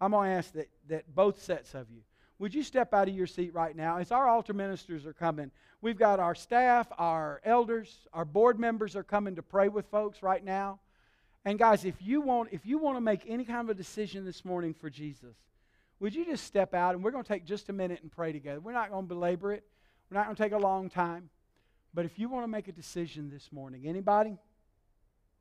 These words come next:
Oh, Father, I thank you, Lord God, that you're moving in this house. Father, I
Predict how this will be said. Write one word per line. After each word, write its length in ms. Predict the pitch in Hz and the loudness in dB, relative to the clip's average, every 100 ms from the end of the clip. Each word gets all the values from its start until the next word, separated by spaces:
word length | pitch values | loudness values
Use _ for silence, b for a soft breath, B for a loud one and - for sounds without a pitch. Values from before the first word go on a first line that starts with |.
| _ _ _ _ _ _ _ _ _ _ _ _ _ _ _ _ _ _ _ _ _ _ - | _ _ _ _ _ _ _ _ _ _ _ _ _ _ _ _ _ _ _ _ _ _ -10
Oh, 240 | 175 170 165 | -6 -6 -6
Father, 360 | 175 175 170 | -4 -4 -4
I 120 | 165 | -6
thank 360 | 156 175 170 - | -6 -8 -8 -12
you, 100 | 139 | -20
Lord 180 | 120 113 127 | -20 -20 -18
God, 220 | 127 120 | -18 -18
that 160 | _ | _
you're 80 | 139 | -18
moving 520 | 151 170 202 196 202 | -10 -6 -4 -2 -4
in 140 | 202 196 | -6 -14
this 180 | 196 - | -16 -14
house. 340 | 135 113 - _ _ _ _ _ _ _ _ - | -12 -14 -18 _ _ _ _ _ _ _ _ -6
Father, 360 | 185 185 175 | -4 -2 -4
I 140 | 160 | -6